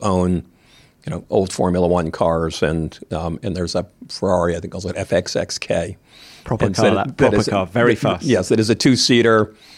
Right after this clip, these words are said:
Speaker 1: and they had, uh, ex-Formula One drivers, so it was a ex-Formula One driver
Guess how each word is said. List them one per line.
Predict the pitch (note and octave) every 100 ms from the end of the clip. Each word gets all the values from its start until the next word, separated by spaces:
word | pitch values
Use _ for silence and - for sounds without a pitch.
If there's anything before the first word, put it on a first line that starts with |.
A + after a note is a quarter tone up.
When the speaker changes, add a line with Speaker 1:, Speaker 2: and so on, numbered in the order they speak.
| - -
Speaker 1:
and | G#2
they | G2+
had, | A2+ G#2 G2+ G2 - - _ _ _
uh, | G#2+ -
ex-Formula | - - A2+ - - - A#2 F#2+ G2
One | F#2+ F2
drivers, | G#2 A2 F#2 E2+ -
so | - F2+ F2
it | F2+
was | - F2+ E2+
a | F2 F2+ -
ex-Formula | G#2 - - E2+ F2 E2+
One | D#2+
driver | D#2 F#2 E2+ D#2+ D#2